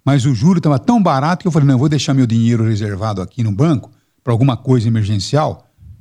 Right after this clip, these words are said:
porque você sabe que o dinheiro no banco é sempre uma segurança muito grande pra você. Então eu financiei a compra de um carro, vou pagar um pouquinho por mês,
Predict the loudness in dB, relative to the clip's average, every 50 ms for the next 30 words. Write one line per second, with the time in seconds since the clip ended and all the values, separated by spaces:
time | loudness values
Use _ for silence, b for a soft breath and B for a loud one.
0 | -20 -20 -6 -2 0 0 2 2 0 -2 -2 -2 -2 -2 -2 -2 -2 0 0 0
1 | 0 -2 -6 -12 _ -6 0 0 2 2 2 2 2 0 0 0 0 0 0 0
2 | 0 -2 -4 -6 -2 0 0 2 2 0 -2 -4 -4 -4 -4 -4 -2 -2 0 2
3 | 2 4 4 2 2 0 -2 -4 -6 -4 -4 -4 -2 -2 0 2 2 4 4 2
4 | 0 -2 -4 -6 -6 -4 -4 -2 0 2 2 2 0 -2 b b b b b b
5 | b 2 2 2 0 0 -2 -2 -2 0 0 2 2 2 2 2 4 4 4 4
6 | 2 2 0 0 0 2 2 2 2 0 0 0 2 2 2 2 2 0 -4 B
7 | B B B -2 0 0 -2 -2 0 0 0 0 0 -2 -2 0 2 2 2 2
8 | 2 2 4 4 4 4 2 0 -2 -4 -8